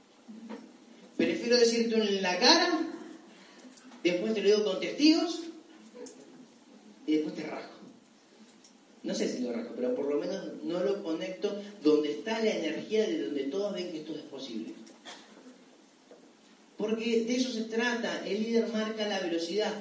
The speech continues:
y yo no voy a permitir que una persona de afuera,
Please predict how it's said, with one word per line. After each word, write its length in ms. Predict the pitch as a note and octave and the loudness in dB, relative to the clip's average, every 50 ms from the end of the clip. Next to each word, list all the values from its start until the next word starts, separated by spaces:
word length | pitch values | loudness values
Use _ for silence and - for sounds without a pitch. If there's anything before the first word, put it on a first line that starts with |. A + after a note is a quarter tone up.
| - - - | -10 -10 -8
y 80 | F#3 F#3+ | -6 -6
yo 180 | F#3 - G#3+ | -4 -4 -4
no 100 | G#3+ G3+ | -2 -2
voy 160 | G3 G3 G#3 G#3 | -2 0 2 2
a 140 | G3 G3 | 2 2
permitir 600 | G3+ F#3+ F3+ F#3 F#3+ F#3+ - A3 B3 A#3+ G#3+ - - | 0 -2 -2 -4 -6 -6 -4 0 0 2 2 0 -2
que 300 | F3 D#3 D3+ D3+ - - - D#3+ | -2 -2 -2 -2 -4 -8 -10 -10
una 420 | F3 F#3 G3 G3+ G3 G3 G3 - | -8 -8 -6 -6 -6 -6 -6 -6
persona 480 | - F3+ F3 F3 F3 G#3 G3 F#3+ F#3 F3+ | -4 -2 -2 -2 -2 -4 -8 -6 -6 -6
de 140 | F3 E3+ E3 | -6 -6 -6
afuera, 720 | F3 F3 - - A3 A3+ A#3 A#3 - - - - - - | -6 -6 -6 -4 0 6 6 6 6 6 2 -2 -4 -6